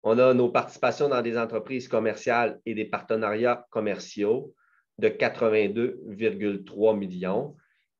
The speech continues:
euh, qui se composent ainsi. On va aller voir un peu plus en détail parce que c'est, c'est un poste, c'est, en, en ce moment, c'est le poste le plus important dans votre bilan financier.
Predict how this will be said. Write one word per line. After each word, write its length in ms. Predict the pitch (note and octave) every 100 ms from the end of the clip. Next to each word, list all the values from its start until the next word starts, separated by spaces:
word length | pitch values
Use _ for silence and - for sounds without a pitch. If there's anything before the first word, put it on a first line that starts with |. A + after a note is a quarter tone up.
| _ F#2
euh, 680 | G2 F#2+ F#2 F2+ F2 E2+ - - -
qui 100 | -
se 80 | -
composent 480 | C3 A2+ C#3 C3+ B2
ainsi. 380 | G#2+ G2 B2 -
On 80 | G2+
va 120 | F#2+
aller 100 | F#2
voir 360 | G2+ G#2+ G2+
un 60 | F#2
peu 140 | F#2
plus 160 | F2 G2+
en 80 | F#2+
détail 340 | F2+ G#2+ B2
parce 160 | G2+ F#2
que 160 | F#2+
c'est, 380 | F2 - - -
c'est 260 | - - G2
un 120 | G2
poste, 360 | F#2 A2+ - -
c'est, 360 | - A2+ A#2
en, 260 | G#2+ G#2+ G2+
en 60 | A2
ce 120 | A2+
moment, 160 | G#2
c'est 160 | A#2+ G#2
le 160 | F#2+ F2+
poste 480 | - A2+ A2 -
le 260 | A2+ G#2+ F#2
plus 220 | F2+ G2
important 460 | A2 G2+ G2 A2 G#2
dans 140 | F#2+
votre 160 | F#2 F2+
bilan 280 | F#2+ F#2+ F#2
financier. 460 | G2 F2 - -